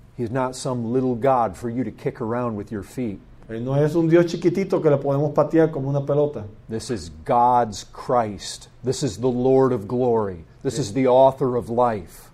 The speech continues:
Speaker 2: Este es el Cristo de Dios, este es el Dios de gloria, este es el autor de vida.
Speaker 1: This is the Holy One of God.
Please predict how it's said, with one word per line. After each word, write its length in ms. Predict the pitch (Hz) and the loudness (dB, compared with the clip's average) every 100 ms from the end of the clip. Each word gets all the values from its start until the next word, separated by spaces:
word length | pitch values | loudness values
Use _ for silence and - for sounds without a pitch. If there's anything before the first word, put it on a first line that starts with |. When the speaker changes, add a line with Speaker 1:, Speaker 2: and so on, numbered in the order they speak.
| - | -16
Speaker 2:
Este 340 | 110 107 127 | -14 -6 -4
es 120 | 131 135 | -2 -4
el 200 | 113 - | -6 0
Cristo 480 | 160 175 165 185 | 4 4 2 4
de 100 | 170 | 6
Dios, 340 | 160 170 151 143 | 10 10 8 4
este 200 | 131 151 | -2 0
es 60 | 147 | 2
el 160 | 139 123 | 2 0
Dios 280 | 139 170 170 | 4 4 6
de 120 | 175 | 6
gloria, 440 | 160 165 151 127 131 | 8 8 6 2 0
este 320 | 135 147 151 | 0 4 4
es 100 | 156 | 4
el 100 | 156 | 4
autor 520 | 143 135 - 170 190 | 4 2 4 4 6
de 120 | 175 | 4
vida. 380 | 160 160 143 104 104 - - - - | 6 6 6 0 -6 -18 -20 -20 -6
Speaker 1:
This 140 | 135 175 | -2 2
is 180 | 151 135 | 2 4
the 120 | 165 | 2
Holy 400 | 147 185 190 180 | 6 8 10 8
One 220 | 160 170 | 6 4
of 140 | 143 117 | 2 6
God. 500 | 156 147 110 92 | 8 8 6 0